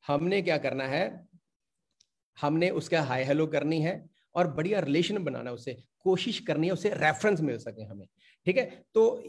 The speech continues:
ये अब objection handling होगी, closing भी होगी और end पे एमसी ने आके फिर क्या करना है। जब presenter, अ, प्रेजेंटरी कर देंगे, अ, एक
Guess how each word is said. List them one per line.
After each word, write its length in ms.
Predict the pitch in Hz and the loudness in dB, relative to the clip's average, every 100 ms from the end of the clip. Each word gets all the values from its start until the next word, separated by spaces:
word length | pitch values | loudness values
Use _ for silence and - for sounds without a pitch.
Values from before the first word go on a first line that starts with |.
| - | -4
ये 180 | 165 226 | 2 4
अब 200 | 202 196 | 4 2
objection 460 | 180 147 156 156 190 | 2 2 0 2 2
handling 400 | 180 175 208 180 | 4 2 0 2
होगी, 320 | 175 180 208 - - _ - | 0 -2 -6 -8 -18 _ -2
closing 420 | 190 185 180 226 | 6 8 8 4
भी 100 | 226 | 4
होगी 360 | 196 180 214 220 - - | 2 2 -2 -6 -12 -2
और 140 | 170 170 | -2 0
end 400 | 175 202 196 - | 0 0 0 0
पे 140 | 165 185 - - | 0 0 -6 0
एमसी 360 | 175 214 196 220 | 0 0 -2 -2
ने 120 | 196 | 0
आके 360 | 147 131 151 170 226 _ _ _ | 0 -2 -2 -4 -4 _ _ _
फिर 160 | - 175 | -2 0
क्या 220 | 165 156 | 2 0
करना 320 | 156 135 139 | -2 -4 -4
है। 460 | 135 208 254 - - _ 135 | 0 0 0 -8 -20 _ 0
जब 180 | 175 | 2
presenter, 520 | 175 156 160 156 214 - | 4 2 2 2 0 0
अ, 200 | 147 147 | -2 0
प्रेजेंटरी 540 | 170 180 190 196 226 | 2 4 4 2 0
कर 180 | 180 156 | 0 2
देंगे, 280 | 170 165 202 - _ _ _ _ _ _ _ _ _ _ _ _ _ 139 143 - 131 - | 2 2 0 -4 _ _ _ _ _ _ _ _ _ _ _ _ _ -20 -20 -14 -12 0
अ, 600 | 156 156 151 151 - - _ 175 | 4 4 4 2 -2 -10 _ 0
एक 420 | 185 - - | 0 0 -6